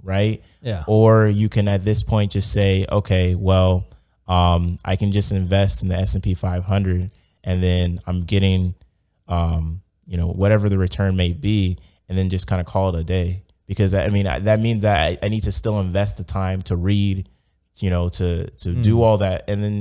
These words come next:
Speaker 1: like, uh, after a while, I just didn't wanna do it anymore.
Speaker 2: <laughs> You got
Speaker 1: Like,
Speaker 2: tired of reading financial reports?
Speaker 1: um, it, like, the portfolio just got to a point where it just wasn't necessary to do it. Like, it just, like, it, I,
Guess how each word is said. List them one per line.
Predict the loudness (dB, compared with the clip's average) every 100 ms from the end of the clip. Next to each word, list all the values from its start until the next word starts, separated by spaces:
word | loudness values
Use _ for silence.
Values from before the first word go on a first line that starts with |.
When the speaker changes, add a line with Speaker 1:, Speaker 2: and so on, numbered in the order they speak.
| -4
Speaker 1:
like, | -4 -4 -2
uh, | -2 -2 -2
after | -2 -2 -2
a | 0
while, | 2 2 2
I | 0
just | -2 -6 -8 -12 -18 _ _ _ _ _ _ _ -18
didn't | -10 -8 -6
wanna | -6 -6
do | -6 -4
it | -6 -6
anymore. | -6 -2 2 2
Speaker 2:
<laughs> |
You | 4
got | 4
Speaker 1:
Like, | 4 8
Speaker 2:
tired | 8 8
of | 8
reading | 8 8
financial | 8 8 8 8 6
reports? | 6 6 6 4
Speaker 1:
um, | 0 -8 -14 -16 -18 _ _ _
it, | -10 -10 -12 -20 -20 -20 _
like, | -4 -4 -4
the | -4
portfolio | 4 6 6 0 2 4 4
just | 2
got | 2 2
to | 2
a | -2
point | 0 0 4
where | 4
it |
just | 2 0
wasn't | 0 0
necessary | -2 -2 -2 0 0
to | 0
do | 0
it. | 0 0
Like, | 0 0
it | 0
just, | -2 0
like, | 2
it, | 2 0 0
I, | 0